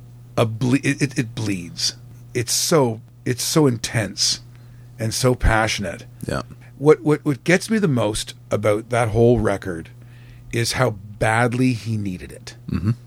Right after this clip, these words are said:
Speaker 1: He just needed it so bad
Speaker 2: Yeah.
Speaker 1: and wanted it so bad that, you know, and I'm a sucker for the underdog.
Speaker 2: Yeah.
Speaker 1: Right? I love, I love those,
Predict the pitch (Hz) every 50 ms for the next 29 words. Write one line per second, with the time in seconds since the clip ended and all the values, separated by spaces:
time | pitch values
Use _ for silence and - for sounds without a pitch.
0 | - - - - - - 392 392 330 - 339 381 - - - - - - - 135
1 | 139 131 113 147 156 - - 131 120 117 117 113 113 117 113 113 113 117 117 110
2 | 104 98 104 113 - - - - - - - - 147 143 143 143 139 127 120 -
3 | 90 90 87 85 76 - - - - - - - - - - 69 67 - - -
4 | 113 117 120 113 113 120 120 120 123 120 110 - - - - - - - 120 123
5 | 135 127 117 - 90 85 - - - - - - - - - - - - - -
6 | - - - - - - - 104 110 110 113 - - - - - - - - -
7 | - - - - - - - 120 120 117 117 117 120 127 127 113 - - - 120
8 | - 120 110 - - 117 107 101 101 98 101 110 113 95 101 90 87 95 113 123
9 | - - - - - - - - - - - - - - - - 110 104 104 117
10 | 117 101 104 113 117 113 107 98 - - - - 104 104 110 110 107 104 107 101
11 | 98 92 - -